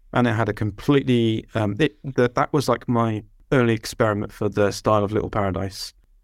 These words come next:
and they were like, "No, this isn't gonna fly. This isn't gonna work." So I was like, "Okay, what? Well, I've got all this stuff, and, and, uh, we're kind of, like, under a contract here. Like, it has to go through you. So what do I need to do?" I'm like, "Well, you need to use our, um,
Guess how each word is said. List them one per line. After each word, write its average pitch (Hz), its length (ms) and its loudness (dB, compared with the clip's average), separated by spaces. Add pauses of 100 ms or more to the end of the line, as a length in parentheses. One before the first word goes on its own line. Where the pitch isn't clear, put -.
(120)
and 110 260 2
they 98 120 2
were 98 100 0
like, 101 160 -4
"No, 98 340 -2
this - 280 -2
isn't - 140 -12
gonna 95 140 -2
fly. 101 320 -2 (1160)
This 110 160 -8
isn't 110 240 -4
gonna 95 140 -2
work." 98 300 -2
So 101 260 0
I 98 60 2
was 95 140 -4
like, 101 160 -4
"Okay, 104 240 0
what? 104 180 -2 (1040)
Well, 120 200 4
I've 117 120 4
got 156 100 2
all 131 60 0
this 113 120 -2
stuff, 95 340 0
and, 104 240 -2
and, 113 120 -2
uh, 101 180 -2
we're 120 240 0
kind 117 180 -4
of, 101 80 -2
like, 101 140 0
under 101 180 -2
a 98 60 -6
contract - 480 -2
here. 101 220 0 (800)
Like, 131 100 -2
it 123 180 0
has 127 200 -2
to 120 80 0
go 107 140 2
through 110 180 0
you. 107 160 0
So 107 160 -2
what 113 140 2
do 107 60 0
I 110 60 0
need 107 100 -2
to - 80 -12
do?" 104 260 2 (500)
I'm 117 60 2
like, 98 120 0
"Well, 107 300 4 (460)
you - 80 -4
need 117 180 2
to 113 100 -2
use 107 200 0
our, 101 340 4
um, 98 480 -2